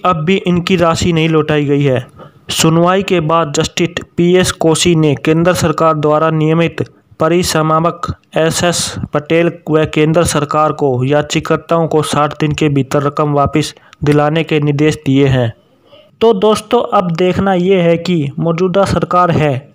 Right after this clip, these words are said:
उसके द्वारा कितने निवेशकों को राहत दी जाती है, क्योंकि ये फरमान हाई कोर्ट के द्वारा आया है कि साठ दिन के भीतर आदर्श क्रेडिट कोऑपरेटिव सोसाइटी के पीड़ितों को पैसा दिया जाए। अब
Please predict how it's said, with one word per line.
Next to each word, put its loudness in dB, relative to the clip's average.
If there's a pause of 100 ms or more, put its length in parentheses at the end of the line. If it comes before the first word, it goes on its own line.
(100)
उसके -2
द्वारा 2
कितने -4
निवेशकों 0
को 0
राहत 2
दी -2
जाती -2
है, -2 (520)
क्योंकि 0
ये 2
फरमान 0
हाई 0
कोर्ट -2
के -2
द्वारा 2 (280)
आया 0
है 0
कि -4
साठ -2
दिन -2
के -2
भीतर -2 (520)
आदर्श 0
क्रेडिट -2
कोऑपरेटिव -2
सोसाइटी -2
के 0 (440)
पीड़ितों -2
को -4 (100)
पैसा -2
दिया -2
जाए। 0 (380)
अब 0